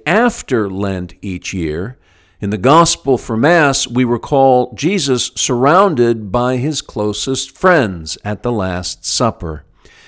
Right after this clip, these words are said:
It's a striking contrast in the life of Jesus between solitude and fasting of the desert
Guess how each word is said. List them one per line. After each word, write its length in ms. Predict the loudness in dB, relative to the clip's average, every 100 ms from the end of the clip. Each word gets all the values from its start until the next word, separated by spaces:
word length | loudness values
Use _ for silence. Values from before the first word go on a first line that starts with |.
| _ _ _ _
It's 140 | 0 4
a 40 |
striking 720 | 6 6 6 6 4 2 -2 _
contrast 800 | 4 4 4 2 0 0 -4 -4
in 80 | 0
the 80 | 2
life 300 | 2 0 -4
of 100 | -4
Jesus 500 | 2 2 2 -4 -4
between 380 | -6 -4 -4
solitude 840 | -2 0 4 4 4 0 -4 -4 -4
and 160 | -6 -4
fasting 880 | 0 2 0 -4 -4 -6 -6 -12 -12
of 140 | -12 -8
the 80 | -2
desert 580 | 2 2 0 -6 -10